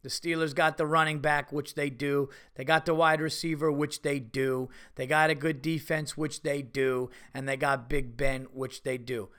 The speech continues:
Let's not forget, Jacksonville Jaguars have one of the best defenses in football, and, uh, they held their opponent to only three points last week. I think this is gonna be a really good game. I think you're looking at one big play from either team that's gonna do it.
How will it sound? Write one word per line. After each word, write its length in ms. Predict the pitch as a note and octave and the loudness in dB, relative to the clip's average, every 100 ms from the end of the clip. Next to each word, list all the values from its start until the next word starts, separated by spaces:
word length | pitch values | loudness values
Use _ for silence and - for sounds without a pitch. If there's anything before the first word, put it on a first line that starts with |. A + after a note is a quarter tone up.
| _ - | _ -2
Let's 300 | E3 F3+ F#3 | 0 2 4
not 260 | F3+ E3 | 4 4
forget, 380 | F3 D3 E3 C3 | 0 2 2 0
Jacksonville 640 | C3 D3+ D#3 - D#3+ D#3+ | -2 0 0 -4 -2 -2
Jaguars 560 | C3 D3 D3 D3 D3 C3 | 0 0 0 0 -2 -2
have 120 | C3 | -6
one 160 | C#3+ C#3+ | -6 -8
of 120 | B2+ | -8
the 80 | A#2 | -8
best 400 | G#2+ D3 C#3 - | 4 4 4 -2
defenses 520 | D#3 - D3 C#3 B2+ | -6 -6 -8 -8 -10
in 120 | B2 | -10
football, 760 | - - F3 - C#3+ C3 B2 _ - - _ _ _ | -8 -2 -2 0 2 2 -2 _ -20 -20 _ _ _
and, 360 | C#3 C3 B2+ B2+ | -10 -8 -6 -4
uh, 280 | B2+ B2+ C3 | 0 0 0
they 180 | C3 | -2
held 280 | C3 C#3+ C#3 | 0 -2 -2
their 160 | C#3 C3+ | 0 2
opponent 400 | B2+ C#3 C3+ B2+ | 10 10 8 -6
to 80 | C3 | -8
only 200 | B2+ B2 | -8 -10
three 240 | - C3+ | -10 6
points 360 | - B2+ B2 - | 10 10 8 -6
last 300 | B2 A#2+ - | -6 -8 -8
week. 340 | B2 A#2+ - - - _ - | -10 -10 -16 -20 -20 _ 2
I 120 | C#3+ | 2
think 260 | C#3+ D3 B2 | 2 -6 -6
this 200 | B2+ C3 | -10 -10
is 80 | |
gonna 200 | A#2+ C3+ | -8 -8
be 180 | A#2+ B2+ | -8 -6
a 60 | A#2 | -6
really 380 | A#2+ D#3 D#3 D3 | 0 2 2 0
good 240 | D3 C3+ | -4 -6
game. 420 | C#3 C3+ C3 B2+ - | -6 -6 -8 -10 -10
I 140 | B2+ | -10
think 240 | C3+ C3+ | -8 -10
you're 100 | C#3 | -8
looking 260 | C#3 C3+ A#2+ | -8 -8 -10
at 140 | A2+ | -10
one 480 | B2 C3+ D#3 E3 A#2+ C#3+ | -6 -2 0 -2 -6 -2
big 280 | E3+ D3 | -2 2
play 320 | - D#3+ D3+ D3 | 4 4 4 2
from 240 | - C3+ | -6 -8
either 260 | D3+ D3+ C#3+ | -6 -6 -4
team 340 | - D3+ C#3+ | -6 -8 -6
that's 180 | C3+ - | -6 -6
gonna 200 | C#3+ B2+ | -6 -8
do 280 | A#2+ F3+ F#3 | -2 4 6
it. 140 | F3 | 4